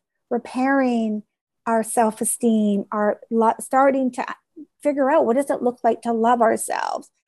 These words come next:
How can I, and just be in that space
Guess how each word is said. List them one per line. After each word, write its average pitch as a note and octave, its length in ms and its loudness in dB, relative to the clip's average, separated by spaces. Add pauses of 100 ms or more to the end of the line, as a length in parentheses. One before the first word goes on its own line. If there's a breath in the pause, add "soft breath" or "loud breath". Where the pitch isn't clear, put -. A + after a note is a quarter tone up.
(140)
How C4+ 240 -4
can C4+ 300 -8
I, B3+ 280 -4 (260)
and C4 160 6
just E4+ 220 -2
be C4+ 220 4
in B3+ 120 6
that G#3+ 220 -2
space E4 960 4